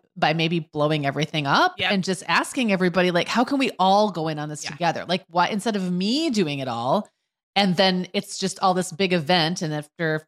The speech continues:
Speaker 1: twenty minutes, there's just a big pile of wrapping paper and everyone's like, "Okay, that was cool."
Speaker 2: Yep.
Speaker 1: <laughs> "Thanks, Mom."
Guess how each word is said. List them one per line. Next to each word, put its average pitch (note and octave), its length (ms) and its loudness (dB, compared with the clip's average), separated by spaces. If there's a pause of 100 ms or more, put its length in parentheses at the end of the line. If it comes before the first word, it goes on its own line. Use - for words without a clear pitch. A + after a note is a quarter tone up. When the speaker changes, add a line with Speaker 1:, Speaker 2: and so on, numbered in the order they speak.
(120)
Speaker 1:
twenty D3 180 -6
minutes, D3 320 -4
there's D3 180 -4
just D3+ 140 -8
a - 60 -6
big C#3 180 -6
pile C#3 220 0
of C#3+ 80 -2
wrapping F#3 320 0
paper E3+ 340 0
and E3 80 0
everyone's D#3+ 320 0
like, F3+ 160 2
"Okay, F4+ 240 0
that A#3+ 100 2
was D4 140 -4
cool." F3 400 0
Speaker 2:
Yep. G3 220 -8 (100)
Speaker 1:
<laughs> - 240 -6
"Thanks, C#4+ 220 -8
Mom." F3 180 2